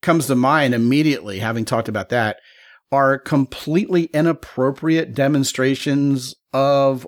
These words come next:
or impatience about sexuality up front. And I think typically men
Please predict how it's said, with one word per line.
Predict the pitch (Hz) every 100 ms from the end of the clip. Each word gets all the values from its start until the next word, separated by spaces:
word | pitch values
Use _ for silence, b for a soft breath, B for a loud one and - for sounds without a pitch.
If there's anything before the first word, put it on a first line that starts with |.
| -
or | 123 123 123 120
impatience | 117 - 135 135 156 143 -
about | 107 120 117 131
sexuality | - 131 120 - 110 98 113 139 170 -
up | 101
front. | - 92 120 214 - B B B B B -
And | 185
I |
think | 190 277 -
typically | 190 220 285 226 190 175
men | 139 135 143 143 156 180 185 190